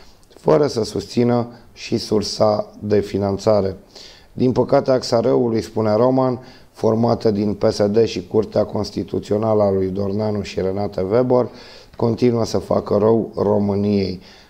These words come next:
Noi sperăm că nu pentru mult timp, sper că în două luni, uh, românii să facă ceea ce trebuie și să dea un vot împotriva acestei axe a răului. "Le promitem românilor că imediat ce vom avea majoritate,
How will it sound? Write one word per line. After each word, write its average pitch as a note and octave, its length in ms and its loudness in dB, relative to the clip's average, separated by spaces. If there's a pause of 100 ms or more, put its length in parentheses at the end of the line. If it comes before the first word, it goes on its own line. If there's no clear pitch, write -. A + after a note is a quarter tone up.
(100)
Noi A#2+ 220 0
sperăm A2+ 360 0
că A2 140 -2
nu A#2 120 2
pentru G#2+ 400 -2
mult G2+ 280 0
timp, B2 200 0
sper - 340 -2
că - 140 -6
în G#2 160 -4
două A2 260 4
luni, C3 280 0 (420)
uh, - 100 -10 (760)
românii A2 360 2
să G#2+ 140 0
facă G#2+ 340 0
ceea G2+ 260 -2
ce G#2 160 -4
trebuie B2+ 500 2 (280)
și - 180 -2
să A2+ 120 2
dea A#2 160 2
un A#2 180 0
vot A2 220 2
împotriva G#2 540 -2
acestei G#2 540 -2 (100)
axe G2+ 640 -2
a G2 220 -2
răului. G2+ 640 2 (460)
"Le G2 120 0
promitem A#2 500 0
românilor A#2+ 520 2
că - 100 -2
imediat A#2+ 420 2
ce A2+ 140 -2
vom A2 220 0
avea A2 200 2
majoritate, G#2+ 920 0